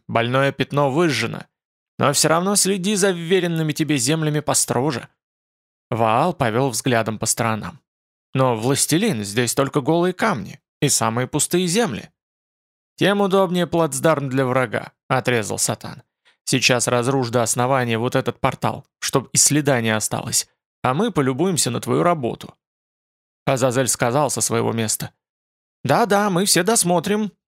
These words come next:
как великий Ваал разрушает великое творение заговорщиков. Пусть все знают, кто нанёс последний удар по их преступному замыслу». Сатан бросил на него косой взгляд, но промолчал. Азазель сказал то, что сказать нужно. Теперь Ваал,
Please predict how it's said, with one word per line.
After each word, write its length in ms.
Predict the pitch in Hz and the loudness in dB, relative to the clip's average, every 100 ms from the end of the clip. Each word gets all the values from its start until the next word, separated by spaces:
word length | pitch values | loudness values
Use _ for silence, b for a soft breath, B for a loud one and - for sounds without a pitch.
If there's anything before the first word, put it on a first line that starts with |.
| _ | _
как 240 | - 139 - | -4 -2 0
великий 320 | 147 156 160 | 0 0 -2
Ваал 420 | 123 123 120 190 | 2 2 2 2
разрушает 540 | 190 156 147 139 165 - | 0 0 0 0 0 0
великое 300 | 135 - 175 | -2 0 0
творение 380 | 135 147 175 170 | 0 2 0 0
заговорщиков. 720 | 143 165 190 - - 135 b b b b - | 0 2 0 -2 -6 -10 b b b b -2
Пусть 340 | 143 135 - | 0 0 0
все 240 | - 165 | 2 4
знают, 300 | 131 120 113 | 4 2 0
кто 200 | - - | 0 0
нанёс 280 | 113 117 113 | 0 2 0
последний 460 | - 113 131 117 110 | 0 0 0 0 0
удар 240 | 113 165 | 0 0
по 120 | - | 2
их 140 | 139 - | -2 -2
преступному 600 | - - 165 - 135 135 | -2 -2 -2 -2 -2 2
замыслу». 520 | 135 131 113 - - _ _ _ _ _ _ _ _ _ _ _ | 2 0 -2 -6 -12 _ _ _ _ _ _ _ _ _ _ _
Сатан 480 | - 131 - 208 190 | 0 0 2 0 2
бросил 380 | 131 175 185 160 | 2 2 2 2
на 80 | 143 | 0
него 240 | 135 151 | 0 0
косой 340 | 135 117 135 | 0 0 0
взгляд, 460 | 120 120 139 139 107 | 0 0 0 0 -2
но 200 | 110 113 | -2 -4
промолчал. 800 | 113 113 113 113 - 117 113 - _ _ _ _ - | -2 -2 -2 -2 -2 -2 -4 -8 _ _ _ _ -4
Азазель 420 | 117 113 135 180 | 0 2 2 2
сказал 440 | - 123 113 165 | 2 0 0 0
то, 160 | - 151 | 0 -2
что 160 | - | 0
сказать 480 | 139 - 113 139 - | -2 0 0 -2 -2
нужно. 480 | 139 190 143 - - _ _ _ _ - | -2 0 -2 -6 -16 _ _ _ _ -6
Теперь 300 | 135 190 185 | 0 2 2
Ваал, 520 | 123 117 185 190 117 | 2 2 2 0 -4